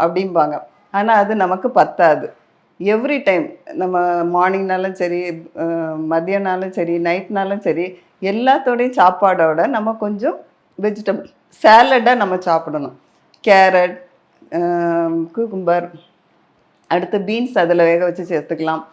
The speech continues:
இந்த மாதிரி எவ்ரி டைம் சாப்பிடும்போதும் கொஞ்சம் வெஜிடபிள்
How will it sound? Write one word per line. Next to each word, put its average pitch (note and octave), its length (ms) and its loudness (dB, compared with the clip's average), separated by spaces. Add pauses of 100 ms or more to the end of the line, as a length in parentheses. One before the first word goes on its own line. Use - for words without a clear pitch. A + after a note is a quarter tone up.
(240)
இந்த C4 260 0
மாதிரி A#3 460 2
எவ்ரி C4 280 -2
டைம் B3+ 200 -2
சாப்பிடும்போதும் G3 640 2
கொஞ்சம் A#3 440 -2
வெஜிடபிள் G#3 440 -6